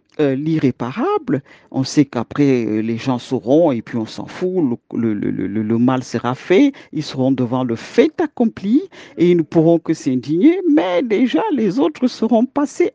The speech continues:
en force et ils auront mis en place leur, euh, politique. Heureusement, Trump n'a pas arrêté de parler pendant deux ans, ce qui a quand même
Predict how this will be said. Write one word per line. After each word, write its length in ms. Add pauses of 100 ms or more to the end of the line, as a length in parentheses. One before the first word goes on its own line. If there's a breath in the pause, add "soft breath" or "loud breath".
en 100
force 460
et 160
ils 180
auront 220
mis 300
en 100
place 460
leur, 400
euh, 80 (540 loud breath)
politique. 760
Heureusement, 500 (240)
Trump 320
n'a 180
pas 280
arrêté 340
de 140
parler 360
pendant 440
deux 340
ans, 140
ce 140
qui 180
a 80
quand 180
même 280